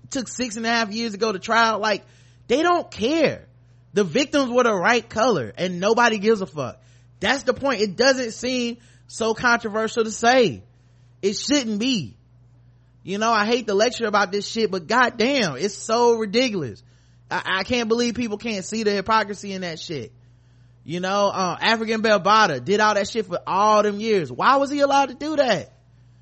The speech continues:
What kind of boys was he targeting? People don't give a fuck. You know <laughs> what I mean? Like,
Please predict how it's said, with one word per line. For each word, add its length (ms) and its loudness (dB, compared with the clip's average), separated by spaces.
What 160 -2
kind 180 4
of 100 0
boys 320 6
was 120 -4
he 100 -8
targeting? 720 0
People 220 0
don't 180 2
give 160 2
a 100 0
fuck. 480 -2
You 140 -2
know 60 2
<laughs> 60 6
what 100 4
I 140 -8
mean? 380 -2
Like, 380 -6